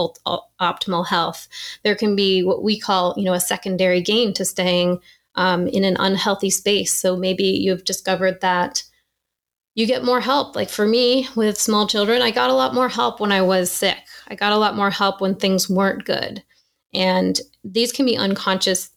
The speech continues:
programs that are running there that you're not really aware of. So it's not like you're s-, choosing every day, "I'm gonna be sick today 'cause I want help with the kids." <laughs> It's a little more, uh, complex than that. And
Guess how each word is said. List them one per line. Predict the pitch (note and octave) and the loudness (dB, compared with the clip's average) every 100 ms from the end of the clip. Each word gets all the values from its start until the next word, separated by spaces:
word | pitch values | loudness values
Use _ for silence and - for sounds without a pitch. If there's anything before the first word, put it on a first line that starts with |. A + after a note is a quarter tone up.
| - | -8
programs | - F#3+ F#3+ F#3 - | -2 0 0 -2 -4
that | F3 - | -6 -4
are | F#3 F3 | -2 0
running | F3+ F#3 F3+ F3+ | 0 0 0 0
there | F3+ | -2
that | G3+ | -2
you're | G#3 F#3 | -2 0
not | F#3+ F#3 | 2 2
really | G3+ F#3 | 2 4
aware | F3 E3+ F3+ E3+ F3 | 4 2 0 0 0
of. | - F3 A3 | -2 -2 -2
So | - G3 | -2 -2
it's | - | 0
not | G#3+ G#3 | 0 0
like | G#3 G3 | -2 0
you're | G3 | 0
s-, | F#3+ - - | 2 2 0
choosing | - - A#3 G#3 F#3 F3+ | -2 0 2 2 2 0
every | F3 F3 | 2 0
day, | E3+ F3 | 2 2
"I'm | G#3 E4+ | 2 4
gonna | G#3 F#3 | 2 2
be | F3 | 0
sick | - A3+ A3 | 0 -2 -4
today | - F3 E3+ F3 - | -8 -2 -2 -2 -4
'cause | F3+ | -2
I | A3+ | 0
want | G#3+ F#3+ | 2 -2
help | - F#3 - | -2 -4 -4
with | F3+ | -6
the | - | -4
kids." | G3+ F3 F3+ - - - | -2 -4 -6 -14 -14 -12
<laughs> | G#3+ - - - - | -10 -8 -8 -10 -10
It's | G3 | -2
a | G3+ | 0
little | A#3 A3+ G#3 | 2 2 2
more, | G3 F#3 F3+ - | 2 2 0 0
uh, | F3+ E3+ | 0 0
complex | D#3+ - F3 E3+ - A#3+ G#3 - | -2 -2 -2 -2 -2 0 0 -6
than | - F3 F3+ | -4 0 2
that. | F3 D#3 - - - - - - | 2 0 -6 -16 -20 -20 -20 -2
And | G3+ F#3+ F#3 F3+ | 2 2 2 -2